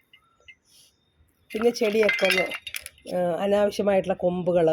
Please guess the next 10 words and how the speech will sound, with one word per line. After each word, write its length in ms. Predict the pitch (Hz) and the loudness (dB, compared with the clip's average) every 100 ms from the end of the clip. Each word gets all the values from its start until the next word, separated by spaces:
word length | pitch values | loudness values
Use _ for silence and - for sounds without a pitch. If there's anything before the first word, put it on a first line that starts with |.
| 160 | 2
ഉണങ്ങിയ 360 | 185 190 190 | 0 2 2
കൊമ്പുകൾ, 480 | 190 175 165 156 151 156 | 2 2 2 -2 0 -2
അതൊക്കെ 300 | 160 170 180 | -2 -4 -4
മുറിച്ച് 360 | 175 165 160 - | -6 -6 -6 -6
മാറ്റാൻ, 420 | 170 151 - 151 147 - - _ - | -6 -6 -10 -12 -12 -20 -20 _ -6
ഇലകൾ 300 | 185 185 190 | 0 4 4
കളയാനൊക്കെ 480 | 175 151 156 156 165 | 4 0 -4 -10 -8
ദാ 140 | 160 156 | -6 -4
ഇതുപോലത്തെ 500 | 160 170 170 160 156 | -4 0 0 0 -2
ഒരു 160 | 160 | 0